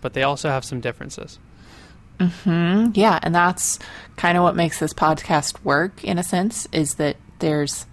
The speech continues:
Speaker 2: enough overlap for us to find some common ground, but there's also enough differences that we aren't just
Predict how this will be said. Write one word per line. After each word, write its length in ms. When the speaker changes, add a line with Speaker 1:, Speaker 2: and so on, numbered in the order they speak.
Speaker 2:
enough 400
overlap 480
for 160
us 200
to 120
find 460
some 180
common 320
ground, 320
but 160
there's 160
also 300
enough 300
differences 580
that 240
we 120
aren't 220
just 380